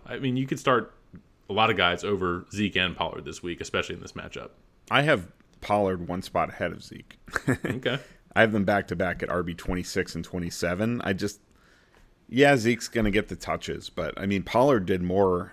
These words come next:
Speaker 2: on eight carries last week than Zeke did on twenty-two carries. Uh, you know, it's
Speaker 1: Yep.
Speaker 2: just, he's such a better player. I, I just feel like Zeke is stuck in the mud, you know, and it's not, this offense with Cooper Rush is not,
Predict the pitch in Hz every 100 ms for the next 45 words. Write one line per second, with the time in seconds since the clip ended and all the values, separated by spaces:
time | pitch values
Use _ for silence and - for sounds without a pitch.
0 | - 90 - 95 95 - 101 90 87 -
1 | 82 87 90 82 90 90 87 92 - 92
2 | 87 82 - 98 90 85 - 80 65 -
3 | 65 57 90 - - 87 - - 101 104
4 | 98 101 104 123 117 - - - - -
5 | 135 127 - 127 123 104 101 95 85 110
6 | 113 98 90 - - - _ - 101 -
7 | - 107 117 151 - 139 104 - - _
8 | _ _ 110 98 127 104 - 101 95 90
9 | 69 73 69 - - - 92 90 90 87
10 | 101 - 104 107 104 - _ - - _
11 | _ _ - - _ _ _ - 127 120
12 | 120 - 127 92 90 - 117 92 87 95
13 | 90 92 85 92 92 -